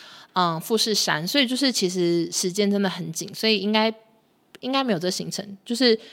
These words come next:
我觉得我剩下的时间就是排一些逛街什么，就差不多满了。好的。欧娜怎么克服紧张？我就是，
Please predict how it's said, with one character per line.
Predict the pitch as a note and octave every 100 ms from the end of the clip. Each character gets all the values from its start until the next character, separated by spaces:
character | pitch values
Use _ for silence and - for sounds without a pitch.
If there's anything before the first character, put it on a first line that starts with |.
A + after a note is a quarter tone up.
| - -
我 | F#3+
觉 |
得 | A3+
我 | G#3
剩 | B3+ B3
下 | A#3+
的 |
时 | A3+ E3+
间 | F#3
就 | G3
是 |
排 | F#3+ D#3+
一 |
些 | E3
逛 | E3+ G3 D3+
街 | D3 C#3
什 | C#3+
么， | D3
就 |
差 | D#3 -
不 | D3 D#3
多 | C#3
满 | D3 - -
了。 | G3+ A#3 _ _ _ _ _ _ _ _ _ _ _ - - _ _ _ _ _ _
好 | - G3+
的。 | C4+ D4 D4+ D#4+ _ _ _ _ _ _ _ _ _ _ _
欧 | - C#4
娜 | D4+
怎 | G#3+
么 | E3+
克 | - A#3
服 |
紧 | F#3 F3 D3+
张？ | - G#3+ A3+ _ _ _ _ _ _ _ _ _
我 | A3
就 | F#3+ D4
是， | C#4+ - C#4+ B3 G3